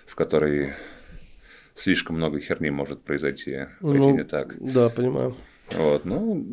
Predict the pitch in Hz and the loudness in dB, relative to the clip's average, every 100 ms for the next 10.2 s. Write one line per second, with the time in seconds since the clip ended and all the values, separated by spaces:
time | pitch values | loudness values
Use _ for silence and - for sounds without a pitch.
0 | 117 98 127 120 - 107 110 107 139 202 | -10 0 2 2 2 2 4 6 6 6
1 | 202 - - - 87 156 127 95 120 127 | 2 -12 -16 -6 2 2 4 8 10 10
2 | - - - - 82 80 78 - 71 - | 4 -8 -12 -10 -2 2 2 2 -2 -8
3 | - - - - 101 - 92 87 87 82 | -20 -20 -16 0 2 2 2 2 2 -2
4 | - 85 82 120 135 - 80 - 82 80 | 0 0 2 0 0 -2 -6 0 0 2
5 | 76 - 73 - - - _ - 76 80 | -2 -2 -4 -6 -14 -20 _ -2 2 2
6 | - 78 92 120 82 78 76 80 104 92 | 2 0 4 4 4 2 0 0 0 2
7 | 85 82 - 76 73 71 - _ _ _ | 0 0 -2 -6 -6 -10 -16 _ _ _
8 | 95 82 78 92 90 90 78 90 - - | 0 0 0 -6 0 4 4 0 -8 -12
9 | _ _ - - - - - - - 120 | _ _ -18 -6 -4 -4 -8 -12 2 8
10 | 98 85 | 8 6